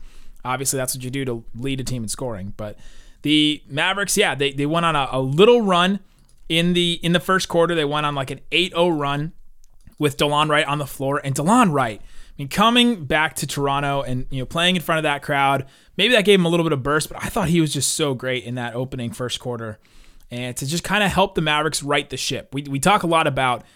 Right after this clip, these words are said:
you know, th-, when's the J J Barea beacon going up? And we'll talk about that in this game for sure, because I feel like they really could have used him.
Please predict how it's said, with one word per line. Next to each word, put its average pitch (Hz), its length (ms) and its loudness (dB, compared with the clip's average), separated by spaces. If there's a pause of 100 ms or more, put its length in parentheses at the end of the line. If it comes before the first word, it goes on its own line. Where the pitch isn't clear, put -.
(160)
you 151 120 0
know, 131 100 4
th-, 120 180 -8
when's 180 220 6
the 196 80 4
J 175 220 4
J 180 160 4
Barea 151 340 4
beacon 135 320 -4
going 113 260 -2
up? 98 220 -8
And 123 260 -6
we'll 131 200 -4
talk 165 220 2
about 160 140 2
that 143 220 2
in 139 80 0
this 147 160 2
game 135 180 -4
for 127 100 -6
sure, 165 220 4
because 127 320 -4
I 120 120 -6
feel - 260 -2
like 139 140 0
they 123 120 -4
really 139 300 0
could 147 120 0
have 120 140 -4
used 139 240 2
him. 107 220 -6